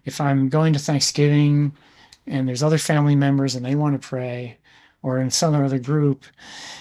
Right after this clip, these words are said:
you know, what do you do? And, and do you just, do you also pray and join in,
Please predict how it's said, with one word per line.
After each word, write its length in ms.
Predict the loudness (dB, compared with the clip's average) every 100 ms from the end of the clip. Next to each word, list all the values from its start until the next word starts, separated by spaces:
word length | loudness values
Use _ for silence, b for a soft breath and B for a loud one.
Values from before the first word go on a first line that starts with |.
| B _ _ -14 -10 -10
you 140 | -2 0
know, 140 | 2
what 140 | 0 0
do 100 | 0
you 100 | 2
do? 300 | 2 0 -2
And, 220 | -6 -4
and 340 | -4 -4 -10 -12
do 100 | -4
you 180 | -2 -2
just, 500 | -2 2 2 2 -4 _ _
do 180 | -12 -8
you 120 | -2
also 300 | 0 2 0
pray 400 | -2 2 2 4
and 120 | 2
join 260 | 0 0 2
in, 460 | 4 6 6 6